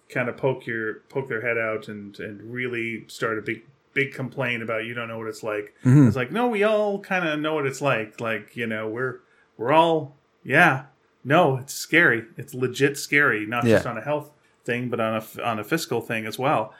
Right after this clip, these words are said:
Speaker 1: It's like, "Yeah, I don't know. I got no idea." And they go like, "Yeah, this could be weeks, this could be months." Yeah.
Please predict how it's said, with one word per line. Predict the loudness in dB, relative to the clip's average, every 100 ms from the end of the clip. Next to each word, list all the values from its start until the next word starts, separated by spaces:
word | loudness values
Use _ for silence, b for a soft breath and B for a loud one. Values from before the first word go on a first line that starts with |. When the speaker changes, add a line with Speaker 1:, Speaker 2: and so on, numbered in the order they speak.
| b b
Speaker 1:
It's | -8 -6 -4
like, | -4 -4 -6
"Yeah, | -2 2
I | 4
don't | 4 4
know. | 2 -2 -8 _ _ _ 0
I | 2
got | 4
no | 6
idea." | 6 6 2 0
And | -8
they | -8
go | -4 -4
like, | -4 -6
"Yeah, | -6 -6
this | -6
could | -6
be | -4
weeks, | -2 -4 -4
this | -8 -6 -8 -8
could | -6 -4
be | -2
months." | -4 -6 -12 -18 _ _ _ 2
Yeah. | 2 2